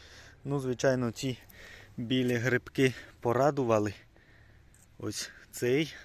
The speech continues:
найкращий, ну, цей теж гарний. <clears throat> Вийшов у нас боровичок. І цей, що біля,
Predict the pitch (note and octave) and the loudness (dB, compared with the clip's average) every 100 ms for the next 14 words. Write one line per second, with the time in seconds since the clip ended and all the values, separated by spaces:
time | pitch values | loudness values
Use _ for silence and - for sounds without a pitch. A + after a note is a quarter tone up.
0 | - - - - - - - _ A2+ A#2 | -20 -20 -20 -20 -20 -20 -20 _ -6 -6
1 | G#2 B2 A#2+ A#2 - A#2 A2+ - - _ | -2 0 0 0 -4 -4 -6 -12 -20 _
2 | _ D3 A#2+ - A2 - G#2+ G2 G2+ G2+ | _ -10 -8 -4 -4 -2 -2 0 -2 -2
3 | G2+ G2+ - - - - - - - _ | -6 -10 -12 -20 -20 -20 -20 -20 -20 _
4 | _ _ _ A2 G#2 G2+ F#2+ F2+ - - | _ _ _ -10 -8 -8 -10 -14 -20 -20
5 | - G#2 G#2 - G#2+ G2 G#2 G#2 - G#2+ | -16 -10 -8 -8 -8 -8 -6 -6 -8 -10
6 | G2+ G2+ G2 - E3 G#3 - - - - | -8 -8 -8 -4 -2 -2 -4 -18 -20 -20
7 | - - C#3+ - - A#2+ - A#2 G#2 A2 | -18 -8 -6 -6 -2 -2 -2 -6 -6 -4
8 | A2 | -2